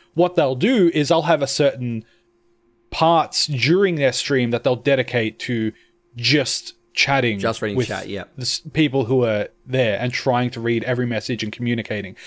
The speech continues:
Speaker 1: And then they'll go back to the game and they'll play the game for an hour, and then they'll go back to just chatting for maybe half an hour and keep chatting with people. Um,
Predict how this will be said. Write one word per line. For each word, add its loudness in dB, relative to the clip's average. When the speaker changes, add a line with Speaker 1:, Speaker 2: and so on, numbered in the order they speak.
Speaker 1:
And 2
then 2
they'll 4
go 4
back 0
to 0
the 0
game 2
and -2
they'll 0
play 0
the 0
game 0
for -2
an -2
hour, -2
and -4
then 0
they'll 2
go 2
back -2
to -8
just -2
chatting 0
for -4
maybe -2
half -2
an -4
hour 0
and -8
keep -6
chatting 0
with -6
people. -6
Um, 0